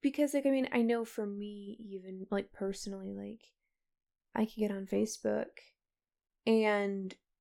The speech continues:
have every intention of, like, just doing, like, the one or two things that I was going to do for the business that day or that morning or whatever time it might be. And then suddenly, thirty minutes later, I find myself still scrolling because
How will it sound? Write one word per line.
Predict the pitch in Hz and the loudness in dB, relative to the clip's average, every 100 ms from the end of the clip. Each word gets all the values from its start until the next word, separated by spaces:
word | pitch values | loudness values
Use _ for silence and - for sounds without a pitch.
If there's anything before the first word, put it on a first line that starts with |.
| - | -2
have | 214 214 202 190 - | 6 6 6 2 2
every | 214 208 208 | 2 4 2
intention | 202 196 202 190 196 | 0 0 -2 -2 -4
of, | 190 196 | -2 0
like, | 190 185 - | -2 -2 -2
just | 208 196 196 | 4 4 4
doing, | 190 196 190 190 | 2 4 4 2
like, | 185 180 | 2 2
the | 190 | 0
one | 185 190 | 4 4
or | 190 | 4
two | - 202 | 2 0
things | 196 190 185 | 2 0 0
that | 196 | 0
I | 185 | 0
was | 185 | 0
going | - 185 185 | 2 2 2
to | 185 | 4
do | 180 175 | 4 4
for | 180 180 | 4 4
the | 180 | 6
business | 185 175 180 185 - - - _ _ _ - | 4 4 2 0 0 -2 -12 _ _ _ 4
that | 196 190 190 | 10 10 10
day | 185 180 180 | 8 8 8
or | 180 | 8
that | 180 - | 8 6
morning | 185 180 180 180 | 2 2 2 2
or | |
whatever | 180 226 226 202 | 6 10 10 8
time | 196 185 180 | 2 0 0
it | - | -2
might | 180 190 | -2 -2
be. | 185 180 - _ _ _ _ _ _ | -2 -4 -8 _ _ _ _ _ _
And | 214 220 | 6 8
then | 220 240 226 | 10 10 10
suddenly, | 302 285 285 277 262 254 - _ _ _ - | 8 8 8 4 6 4 2 _ _ _ 4
thirty | - 247 247 | 10 12 12
minutes | 240 220 | 8 8
later, | 220 214 | 8 10
I | 208 | 10
find | 208 202 196 | 8 6 6
myself | 196 - 196 185 - | 4 8 6 6 4
still | - 294 | 6 8
scrolling | 294 - 220 208 196 196 208 - _ _ _ - | 8 8 10 10 8 4 -2 -12 _ _ _ 4
because | 226 240 226 208 196 - | 12 12 12 12 10 4